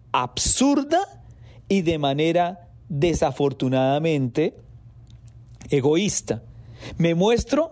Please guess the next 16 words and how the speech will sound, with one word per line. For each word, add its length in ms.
como 300
quisiera 460
ser, 420
mas 260
no 220
como 220
soy. 400
Me 160
presento 880
como 640
una 260
forma 800
atractiva 760
para 200
los 220
demás 540